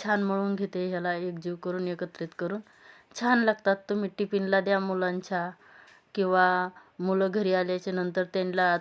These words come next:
थोड्याशा नाश्त्यामध्ये बनवून द्या खायला, किंवा तुम्ही रात्रीच्या जेवणामध्ये बनवा, कधी पण बनवू शकतात आपण हा पराठे.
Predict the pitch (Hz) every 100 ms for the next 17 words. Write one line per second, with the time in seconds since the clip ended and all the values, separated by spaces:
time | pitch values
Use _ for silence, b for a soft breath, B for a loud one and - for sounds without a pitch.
0 | - 190 175 175 180 175 - 180 180 175
1 | 175 175 175 175 180 - 180 165 165 160
2 | B B B B - 196 190 185 196 190
3 | 190 185 185 190 180 185 180 180 180 180
4 | 175 175 170 170 - 220 247 247 226 202
5 | 196 196 185 - 165 165 160 170 175 160
6 | 165 165 165